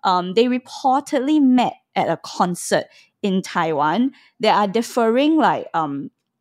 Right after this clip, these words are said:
the, the, the rumor mill is a bit differing on how they met, but basically it has something to do with this Taiwanese singer called Tarsi Su, Su Hui Lun.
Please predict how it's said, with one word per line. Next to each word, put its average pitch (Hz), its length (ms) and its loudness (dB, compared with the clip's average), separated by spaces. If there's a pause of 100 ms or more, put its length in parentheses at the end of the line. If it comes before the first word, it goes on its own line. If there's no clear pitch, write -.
(480)
the, 233 420 2
the, 240 380 0
the 226 180 0
rumor 277 300 -2
mill 320 140 4
is 226 80 2
a 190 40 -4
bit 214 180 0
differing 190 460 0
on 165 120 2
how 180 260 -2
they 170 160 -4
met, 156 280 -6 (380)
but 156 200 -2
basically 311 720 2 (340)
it 240 80 2
has 226 180 0
something 254 360 0
to 254 80 -2
do 208 140 0
with 196 120 4
this 202 140 -2
Taiwanese 185 400 -2
singer 175 320 -4
called - 280 -2
Tarsi 165 460 -2
Su, 160 320 -8
Su 208 220 0
Hui 190 220 2
Lun. 135 260 -6